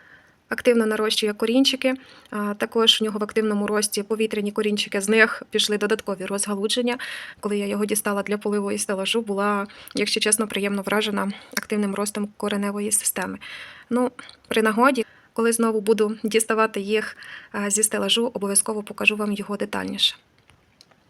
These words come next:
І подивіться, друзі, на ось це диво. Яка вона неймовірна, а яка ароматна, я вам просто передати не можу. А, наскільки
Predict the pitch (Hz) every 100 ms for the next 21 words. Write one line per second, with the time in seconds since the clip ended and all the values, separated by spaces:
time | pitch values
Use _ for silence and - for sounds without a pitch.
0 | - _ - - - - _ _ _ -
1 | 220 233 226 220 214 214 208 202 202 196
2 | 196 - 208 208 - 196 202 202 240 -
3 | _ _ _ _ _ _ - _ _ -
4 | 202 220 233 226 208 208 202 208 202 226
5 | 233 202 - 196 202 202 214 - 208 202
6 | 214 240 - 214 196 _ _ _ 190 214
7 | 208 190 202 202 - 202 196 196 196 -
8 | 196 202 240 220 214 _ - - - -
9 | - - - - 202 202 208 - 220 208
10 | 208 190 185